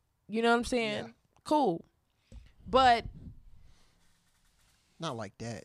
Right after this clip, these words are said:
Speaker 1: come on now. She's six eight. And she said, what was she, like, two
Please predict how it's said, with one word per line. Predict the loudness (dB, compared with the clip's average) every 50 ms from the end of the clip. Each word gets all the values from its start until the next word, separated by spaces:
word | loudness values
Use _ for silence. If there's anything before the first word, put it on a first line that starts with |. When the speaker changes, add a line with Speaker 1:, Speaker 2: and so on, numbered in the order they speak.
| -16 -12
Speaker 1:
come | -8 -6 -2 0
on | 0 0 0
now. | 0 -2 -2 -2 -2 -4
She's | -2 0 2 2 4 4
six | 2 0 -2 2 2
eight. | 2 2 2 0 -2 -6 -12 _ -20 -20 _ _ _ _ _ _ _ _ _ -20 _ _
And | -2 -2 0
she | 0 0 0 0
said, | 2 4 4 6 6 4 4 2
what | 0 -2 -2 -2
was | -4 -6
she, | -6 -6 -4
like, | -4 -4 -8 -8 _ -16
two | -10 -8 -6 -6 -8